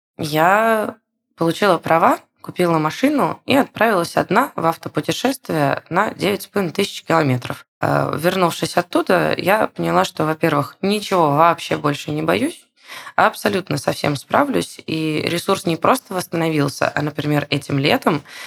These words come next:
я работаю каждый день, и, ну, для обычного человека это нормально, а я уже много лет, ну, действительно работаю, не знаю, ну, двадцать часов в месяц, может быть, если захочется. А тут у меня прям драйв, кайф, опять же,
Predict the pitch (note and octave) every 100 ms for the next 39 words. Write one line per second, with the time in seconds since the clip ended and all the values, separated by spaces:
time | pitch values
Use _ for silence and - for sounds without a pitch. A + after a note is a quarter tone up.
0 | - _ D#3 D3 E3 E3 D3 D3 D#3+ C#3
1 | C#3 C3 C3 G#3 C#4+ _ _ D#3 D#3 C#3+
2 | C#3 D#3+ B2 - E3 D#3 E3 - D3 B2+
3 | - D3 C#3 C#3+ G3 E4+ B3+ - C#3 C3+
4 | A3 B3 F#3 F#3+ E3+ E3 B3 _ F3 D#3+
5 | C#3+ - A#3 E3 C#3 C#3 E3 C3+ C3 B2+
6 | C#3 G#3 C#3+ E3+ - - D#3 - _ -
7 | A#2+ A2 - - B2 A#2+ A#2+ A#2 A2+ -
8 | - - - B2+ A#2+ A#2 - - - -
9 | - - - D3 C3+ A3+ B3 F3+ D#3 D#3+
10 | - C#3 C3 C3 D#3+ G#3 B3+ B3+ - E3+
11 | F3+ A3 - E3 - D3+ B2+ B2+